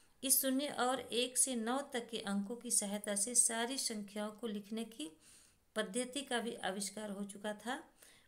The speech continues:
पर आर्यभट्ट ने, आर्यभट्ट को अपनी पुस्तक पद्य में लिखनी थी, इसलिए उन्होंने एक नई अक्षरांक पद्धति का आविष्कार किया। इस पद्धति में बड़ी-बड़ी संख्याएं छोटे-छोटे शब्दों में लिखी जा सकती थी, जैसे <clears throat>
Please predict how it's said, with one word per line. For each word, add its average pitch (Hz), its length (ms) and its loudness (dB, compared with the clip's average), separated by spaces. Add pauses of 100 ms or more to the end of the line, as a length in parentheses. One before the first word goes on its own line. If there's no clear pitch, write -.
(120)
पर 277 120 4
आर्यभट्ट 247 560 2
ने, 277 400 0 (280)
आर्यभट्ट 240 420 0
को 262 60 0
अपनी 240 240 2
पुस्तक 247 400 -2 (180)
पद्य 240 260 0
में 269 140 0
लिखनी 208 380 -2
थी, 285 240 -6
इसलिए 254 380 -4
उन्होंने 254 420 -2 (520)
एक 262 160 -2
नई 262 320 0
अक्षरांक 262 680 0
पद्धति 220 440 -2
का 233 200 -4
आविष्कार 202 420 -2
किया। 190 300 -10 (960)
इस - 80 4
पद्धति 233 420 4
में 262 200 0
बड़ी-बड़ी 220 400 0
संख्याएं 220 420 -4
छोटे-छोटे 226 560 -6
शब्दों 220 340 -4
में 285 240 -2 (760)
लिखी 220 220 2
जा 208 160 4
सकती 202 360 -4
थी, 202 220 -8
जैसे 214 500 -2
<clears throat> 226 80 -2